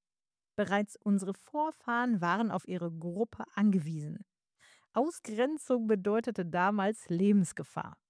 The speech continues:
Deshalb reagiert unser Gehirn bis heute extrem sensibel auf zwischenmenschliche Spannung. Wenn wir kritisiert werden, ignoriert werden, uns missverstanden fühlen oder ständig Konflikte vermeiden,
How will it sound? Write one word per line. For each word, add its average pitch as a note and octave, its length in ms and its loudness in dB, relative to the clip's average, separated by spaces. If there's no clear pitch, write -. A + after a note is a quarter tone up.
Deshalb G#3+ 600 0
reagiert G3+ 300 0
unser G3+ 240 0
Gehirn F#3+ 400 0
bis - 320 -2
heute C4 500 0
extrem C#4+ 800 -6
sensibel G#3+ 720 0
auf E3 240 -6
zwischenmenschliche F#3+ 1120 0
Spannung. F3+ 560 -6
Wenn G3 160 6
wir F#3 80 2
kritisiert G3 640 -2
werden, G3 680 2
ignoriert F3+ 720 -2
werden, F3+ 680 2
uns F3 420 -4
missverstanden F#3 1080 -2
fühlen G#3+ 560 2
oder A3+ 220 4
ständig C4 640 -2
Konflikte F#3 580 -2
vermeiden, E3 640 -4